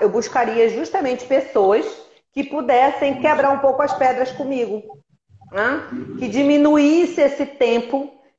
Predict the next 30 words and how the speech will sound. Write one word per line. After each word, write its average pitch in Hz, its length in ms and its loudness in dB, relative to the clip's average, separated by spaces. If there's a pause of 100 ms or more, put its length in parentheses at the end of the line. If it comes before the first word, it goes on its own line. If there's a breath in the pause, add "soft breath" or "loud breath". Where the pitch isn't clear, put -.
(120)
que 277 140 0
fizesse 277 840 2
com 294 180 2
que 277 160 -4
me 247 100 -2
desse 254 360 0
uma 285 140 2
orientação 254 760 2
pra 254 200 0
que 254 200 -4
eu 226 140 4
errasse 247 480 0
menos, 247 640 0 (220 soft breath)
eu 208 120 4
errasse, 240 580 2
porque 269 220 0
os 202 140 4
erros 208 280 0
são 233 220 -2
meus, 214 360 2
eu, 208 240 2
eu, 180 160 2
meu 175 180 0
entendimento, 190 720 -6 (320 soft breath)
mas 233 380 0 (140)
eu, 247 220 4
que 269 220 -4
eu 269 160 4
tivesse 240 560 -2
uma 277 240 -2